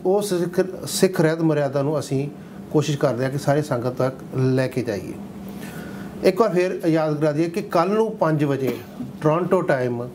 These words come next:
ਠੀਕ ਪੰਜ ਵਜੇ, ਅ, ਢਾਡੀ ਜੱਥਾ ਆਉਣਾ ਜੀ ਇੱਥੇ ਲਾਈਵ। ਦੀਦਾਰ ਸਿੰਘ ਸੰਗਤਪੁਰੀ ਜੋ ਫਗਵਾੜੇ ਤੋਂ ਆਏ ਹਨ, ਪੰਜ ਵਜੇ ਤੁਸੀਂ ਜ਼ਰੂਰ ਆਪਦੇ ਪਰਦੇਸੀ ਟੀ ਵੀ on ਕਰ ਲੈਣਾ ਜੀ ਲਾਈਵ। ਤੇ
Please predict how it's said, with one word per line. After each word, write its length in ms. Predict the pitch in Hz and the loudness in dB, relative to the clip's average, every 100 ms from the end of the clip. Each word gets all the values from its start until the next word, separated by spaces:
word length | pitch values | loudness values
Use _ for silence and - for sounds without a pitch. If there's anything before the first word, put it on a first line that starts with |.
| - - - - - | -14 -16 -14 -16 -2
ਠੀਕ 380 | - 214 262 254 | 4 4 4 -2
ਪੰਜ 280 | 180 156 135 | 0 0 2
ਵਜੇ, 400 | 127 120 120 123 - - - - 147 143 139 | 0 0 -2 -6 -12 -16 -8 0 2 4 0
ਅ, 20 | 135 - | -2 2
ਢਾਡੀ 340 | 175 135 127 160 | 2 4 2 4
ਜੱਥਾ 300 | 156 160 147 | 2 2 0
ਆਉਣਾ 280 | 127 127 | 2 0
ਜੀ 120 | 127 139 | -2 -4
ਇੱਥੇ 200 | 147 139 | 0 0
ਲਾਈਵ। 540 | 123 127 143 131 139 139 - - - - - - - - - | 2 2 2 0 -4 -8 -14 -14 -12 -14 -12 -12 -12 -10 4
ਦੀਦਾਰ 420 | 156 151 156 180 | 4 6 2 0
ਸਿੰਘ 540 | 175 190 180 170 165 160 - - | 0 2 2 2 0 -2 -10 -14
ਸੰਗਤਪੁਰੀ 920 | - - 180 156 156 147 127 123 - - - - - - | -12 -2 2 4 2 2 0 0 -4 -12 -16 -16 -10 2
ਜੋ 100 | 151 | 2
ਫਗਵਾੜੇ 480 | 151 131 131 127 131 | 4 2 2 2 0
ਤੋਂ 180 | 139 | 0
ਆਏ 120 | 127 120 | 0 0
ਹਨ, 240 | 120 131 - - - - - - - | -2 -4 -10 -14 -14 -14 -14 -14 2
ਪੰਜ 240 | 170 180 | 2 4
ਵਜੇ 240 | 190 190 185 | 2 2 2
ਤੁਸੀਂ 260 | 175 170 | 0 0
ਜ਼ਰੂਰ 380 | 131 143 180 185 | 2 2 2 2
ਆਪਦੇ 460 | 190 147 143 151 147 | 2 -2 0 0 2
ਪਰਦੇਸੀ 460 | 147 135 147 156 | -2 0 0 0
ਟੀ 140 | 143 139 | 0 0
ਵੀ 120 | 143 | 2
on 220 | 123 127 | 0 -2
ਕਰ 160 | 127 123 | 0 0
ਲੈਣਾ 240 | 123 131 | 0 0
ਜੀ 120 | 139 | 0
ਲਾਈਵ। 580 | 127 120 127 139 135 135 - - - - - - | 0 2 2 2 0 -4 -8 -16 -16 -14 -14 -2
ਤੇ 360 | 131 127 123 | 2 2 2